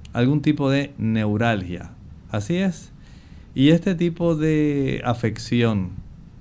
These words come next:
algunas personas van a requerir el uso de ese producto. La moringa con el eucalipto no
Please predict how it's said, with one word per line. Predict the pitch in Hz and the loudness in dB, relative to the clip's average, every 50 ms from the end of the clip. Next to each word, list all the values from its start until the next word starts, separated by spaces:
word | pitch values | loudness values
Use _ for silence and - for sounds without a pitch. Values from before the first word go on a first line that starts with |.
| - - - - - - - - - | -20 -20 -20 -20 -18 -18 -14 -6 -2
algunas | 113 104 101 104 107 117 117 117 | -2 0 0 0 0 -2 -2 0
personas | - 127 123 120 - 120 110 110 110 117 120 117 117 - - | 0 0 0 0 -2 -2 0 0 0 0 0 0 -2 -4 -6
van | 101 92 90 95 110 123 131 | -6 -4 0 0 2 2 2
a | 135 131 120 | 2 2 0
requerir | - 113 107 104 95 - 95 95 92 95 117 127 135 - - - | 0 -2 -2 -2 -4 -4 -4 -4 -2 0 0 0 0 -2 -4 -6
el | - 101 95 95 98 | -4 -4 -2 -2 -2
uso | 104 107 107 - - 123 120 117 113 - | -2 -2 -4 -2 -2 0 0 0 -2 -4
de | 95 90 98 98 98 98 | -6 -6 -4 -4 -4 -4
ese | 98 - 110 104 | -4 -4 -4 -4
producto. | 107 113 113 117 139 160 160 160 - - 110 - - - - - - - - - - - - - - - | -2 -2 0 0 2 0 0 -4 -8 -12 -14 -12 -12 -10 -10 -10 -10 -12 -14 -14 -14 -14 -14 -14 -8 -2
La | - 120 | 0 2
moringa | 123 131 135 135 151 165 175 175 170 175 175 165 151 | 4 6 6 6 6 6 4 4 4 4 2 2 0
con | - 151 151 151 | 0 0 0 2
el | 151 | 2
eucalipto | 147 151 147 160 151 139 139 135 135 135 - 147 139 139 139 - - - | 2 2 2 0 2 2 2 0 0 -2 -4 -2 -2 -2 -4 -6 -6 -4
no | 110 113 113 120 123 131 139 147 143 | -2 0 2 2 4 4 2 2 0